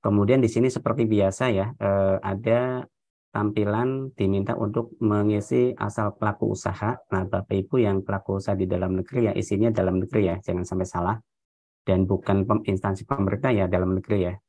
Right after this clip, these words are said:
Kemudian klik next. Setelah klik next diminta untuk mengisikan N I B-nya.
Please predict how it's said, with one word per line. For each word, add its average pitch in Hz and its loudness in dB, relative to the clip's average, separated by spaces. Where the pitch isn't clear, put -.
Kemudian 113 2
klik 127 0
next. - -4
Setelah 107 0
klik 113 -2
next 131 -2
diminta 101 2
untuk 113 4
mengisikan 113 4
N 104 -2
I 98 0
B-nya. 92 0